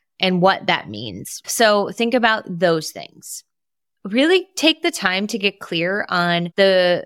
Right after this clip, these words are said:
I'm gonna call them values, the traits or values that everybody who joins your organization needs to have. If you're a small company, you have a little bit of a luxury that you get to create what that is and hire for that.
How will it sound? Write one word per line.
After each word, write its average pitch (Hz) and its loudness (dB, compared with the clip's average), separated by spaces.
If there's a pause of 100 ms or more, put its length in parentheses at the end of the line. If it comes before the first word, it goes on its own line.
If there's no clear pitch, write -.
I'm 196 -2
gonna 240 2
call 214 2
them 220 0
values, 170 0 (400)
the 180 -12
traits 180 -4
or 180 0
values 180 -2
that 170 0 (100)
everybody 214 2 (100)
who 196 0
joins 170 2
your 175 4
organization 160 0
needs 147 -10
to 165 -12
have. - -14 (480)
If 185 -10
you're 226 6
a 226 4
small 208 4
company, 226 0
you 208 -2
have 214 4
a 202 4
little 175 6
bit 180 4
of 165 4
a 160 6
luxury 165 4
that 185 2
you 185 -2
get 262 4
to 311 4
create 262 2
what 233 2
that 226 4
is 247 -2
and 170 2
hire 190 0
for 104 -10
that. 101 -8